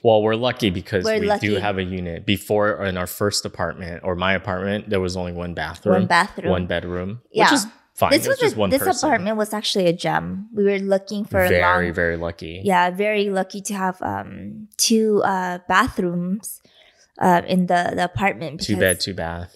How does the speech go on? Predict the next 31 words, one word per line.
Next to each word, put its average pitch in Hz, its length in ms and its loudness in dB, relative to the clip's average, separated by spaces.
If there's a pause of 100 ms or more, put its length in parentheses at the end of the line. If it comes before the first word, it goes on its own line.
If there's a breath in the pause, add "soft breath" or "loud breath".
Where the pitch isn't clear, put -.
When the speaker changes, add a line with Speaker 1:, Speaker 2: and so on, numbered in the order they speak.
(120)
Speaker 2:
Yeah, 190 520 -2 (100)
it's - 320 2
kinda 277 280 2
hard 196 220 4
to 185 100 -6
find 180 440 -4
in 175 220 -4
L 175 180 0
A, - 180 0
or 196 160 4
it 190 280 0
could 220 120 -2
be 196 140 2
very 180 240 6
expensive, 175 680 -2
but 180 160 2
we 180 80 0
got - 260 -2
lucky 180 320 -2
'cause - 340 -4 (420 loud breath)
the 190 80 2
price 180 340 4
of 180 120 -2
this 180 160 0
apartment - 640 0
is 180 140 -6
equivalent 180 600 0
to 185 100 -6
a 165 100 -4 (100)
lot 170 140 4
of, 165 80 -2